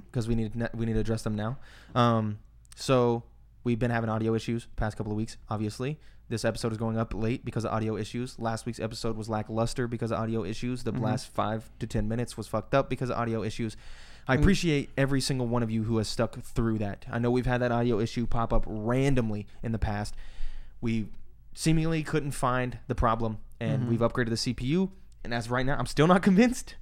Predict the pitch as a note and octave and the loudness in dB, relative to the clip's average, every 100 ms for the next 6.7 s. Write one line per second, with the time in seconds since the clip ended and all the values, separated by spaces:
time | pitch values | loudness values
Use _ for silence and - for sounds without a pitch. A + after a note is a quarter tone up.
0 | - - C3 B2 C3 C3+ B2+ C3 B2+ D3+ | -10 -4 0 4 4 2 2 2 4 0
1 | G3+ G3+ - B2+ B2 C#3+ E3 F3+ F#3+ F3+ | 0 -4 0 2 2 2 0 0 -2 0
2 | D3+ G2+ B2 A#2+ A#2+ C#3+ D#3+ E3+ E3+ E3 | 0 2 2 2 4 4 4 2 0 2
3 | D3+ C3 C3+ A#2 A2 A#2+ C3+ C#3 C3+ B2 | 4 4 0 -2 0 2 2 4 2 2
4 | B2 D3 C#3+ A2 A2 A2 G#2+ C#3+ C#3 C3 | 0 -2 -2 -2 -2 0 2 0 2 2
5 | B2+ A2 - G#2+ G2 - B2+ B2+ A#2+ A#2 | 2 -2 -2 -2 -2 -2 0 0 0 -2
6 | G#2+ G#2 G#2 - B2 C3 | -2 -4 -6 8 10 10